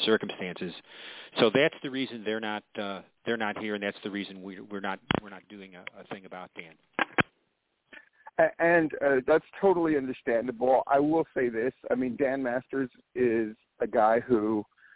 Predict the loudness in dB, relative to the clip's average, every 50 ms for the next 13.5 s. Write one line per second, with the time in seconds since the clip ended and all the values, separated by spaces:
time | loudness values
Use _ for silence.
0 | -20 -20 _ _ _ _ _ -4 -2 -2 0 -2 -2 -4 _ 2 2 4 4 2
1 | 2 0 0 -2 -4 -6 -6 -8 -10 -6 _ 0 2 2 2 0 -2 -4 -4 -2
2 | 0 0 0 0 0 0 2 2 2 4 4 4 4 2 0 -4 -6 -4 -2 0
3 | 0 0 -2 -4 -10 -10 -4 -2 -2 -2 -2 0 -2 -2 -2 -2 -6 0 4 4
4 | 6 6 6 4 2 0 -2 -4 -2 -2 0 -2 -2 -4 -12 _ -16 -10 -4 0
5 | 0 0 2 2 2 2 2 0 -4 -8 -8 -8 _ 0 2 2 2 2 0 0
6 | 0 0 0 -2 -4 -6 -6 -4 0 2 2 2 2 2 2 0 -2 -2 -4 -4
7 | -4 -4 -2 -2 0 0 2 0 0 -2 -4 -8 -16 -18 -20 -20 -20 -20 -8 0
8 | 2 4 4 4 2 0 -2 -6 -4 0 2 2 4 4 2 2 4 4 4 4
9 | 2 0 -2 -4 -2 _ 2 4 4 4 2 2 0 0 0 -2 -4 -6 _ _
10 | _ _ _ _ _ _ -4 -4 -4 -4 -6 -10 -12 -12 -12 -14 -16 -16 -18 -20
11 | -20 -20 -8 _ 2 2 4 4 2 2 0 0 -2 _ -16 -10 -6 -4 -4 -4
12 | -6 -4 -2 0 2 2 2 0 -2 -2 -2 -2 -2 0 0 0 0 -2 0 0
13 | 0 0 0 0 -2 -6 -8 -10 -12